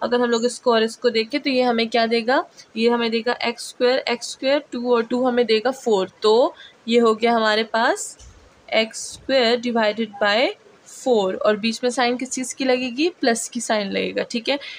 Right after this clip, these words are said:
And बाकी के as it is रहेंगे। तो चलिए साइन change हो जाएगा, हमारे पास minus आ जाएगा, इन दोनों को आपस में minus into minus कर देंगे,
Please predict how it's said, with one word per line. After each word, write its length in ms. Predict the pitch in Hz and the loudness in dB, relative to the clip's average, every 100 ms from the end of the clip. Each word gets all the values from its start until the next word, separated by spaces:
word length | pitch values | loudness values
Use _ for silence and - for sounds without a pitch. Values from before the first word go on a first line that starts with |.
| - | -4
And 120 | 302 269 | 0 2
बाकी 300 | 247 247 277 | 2 0 -4
के 240 | 285 330 - - 220 | -2 -2 -4 -6 0
as 140 | 208 | 0
it 180 | 202 208 | -2 -10
is 180 | 190 202 | -8 -6
रहेंगे। 400 | 202 185 185 - - - | -6 -8 -10 -12 -16 -14
तो 80 | 247 | -6
चलिए 340 | 226 247 269 277 | 2 2 2 0
साइन 280 | 262 247 | 0 -2
change 360 | 247 247 247 262 | -2 0 0 0
हो 80 | 277 | -4
जाएगा, 460 | 269 277 269 311 427 - _ 262 | 0 0 2 0 -2 -10 _ -2
हमारे 220 | 233 226 | 0 0
पास 220 | 240 240 | -2 0
minus 320 | 233 240 262 | 0 0 0
आ 60 | 277 | 2
जाएगा, 280 | 254 247 262 | 4 4 2
इन 120 | 254 | 2
दोनों 220 | 233 233 | 0 0
को 100 | 240 | 0
आपस 340 | 240 240 233 233 | 0 -2 -4 -2
में 80 | |
minus 380 | 226 226 226 240 240 | 0 2 0 -4 -6
into 200 | 233 233 | -4 0
minus 340 | 226 233 - | 0 -2 -2
कर 140 | - | -2
देंगे, 420 | 240 262 269 302 | 2 0 0 -2